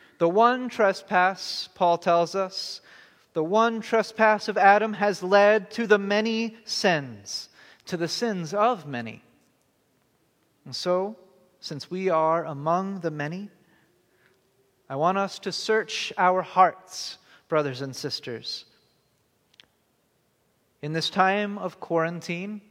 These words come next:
perhaps you stay home, or perhaps you go out. What you do is not what I want to get at, but rather,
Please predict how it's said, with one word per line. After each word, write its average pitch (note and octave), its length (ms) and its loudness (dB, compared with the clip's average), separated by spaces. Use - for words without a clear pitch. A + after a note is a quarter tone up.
perhaps D3 480 -4
you E3+ 100 -10
stay D3+ 260 -4
home, D3+ 480 -10
or G#3+ 180 4
perhaps A#3 480 -4
you A#3 100 -8
go A3 200 2
out. G3 400 -2
What A#3+ 300 -2
you A#3 120 -6
do A3 340 0
is G#3+ 140 0
not G#3 260 2
what F#3 140 4
I F3+ 160 6
want E3+ 260 0
to F3 80 -12
get D3+ 180 4
at, D3 280 2
but F3 180 -6
rather, A3+ 460 2